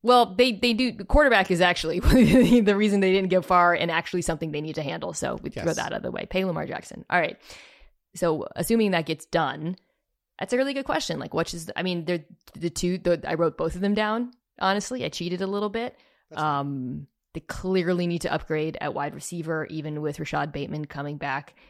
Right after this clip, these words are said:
Speaker 1: and they clearly need to improve their pass game. I was immensely, I was, y-, you know, when something hasn't happened, but you're already triggered by it?
Speaker 2: Oh, yeah.
Speaker 1: I, uh, I can't remember who put this out into the universe. Maybe it was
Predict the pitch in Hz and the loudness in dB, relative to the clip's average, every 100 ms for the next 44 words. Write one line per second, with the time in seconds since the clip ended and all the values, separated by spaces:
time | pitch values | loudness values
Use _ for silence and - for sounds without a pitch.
0 | _ 175 170 165 - 170 165 160 156 156 | _ -4 -2 -2 -2 -4 -2 -4 -6 -6
1 | 147 147 147 143 156 151 151 - 143 - | -6 -8 -6 -8 -8 -8 -6 -4 -6 -8
2 | 156 131 135 143 - _ - 170 160 170 | -10 -10 -10 -14 -18 _ -4 -4 -2 -2
3 | 180 175 175 175 180 156 151 - 180 185 | 0 0 0 -2 -4 -4 -6 -2 0 0
4 | - _ _ _ _ _ 214 214 - - | -4 _ _ _ _ _ -16 -16 -20 -20
5 | - 285 359 415 - 311 254 208 185 208 | -6 -2 0 -2 -2 -2 -2 -2 -2 0
6 | 208 208 220 214 185 165 170 175 165 - | 0 -2 0 0 0 2 2 2 0 -4
7 | 170 180 185 202 214 220 214 _ _ _ | -2 -2 -2 -2 0 -4 -6 _ _ _
8 | - 190 160 160 185 - 185 175 165 156 | -14 -10 -2 0 0 0 2 4 2 0
9 | - - 269 269 226 226 214 180 165 156 | -2 0 2 2 2 0 0 -4 -4 -6
10 | - 170 170 170 156 147 143 - 170 175 | -8 -10 -6 -6 -4 -6 -6 -8 -4 -4
11 | 196 - 160 160 151 - - - | -4 -6 -6 -8 -8 -8 -8 -10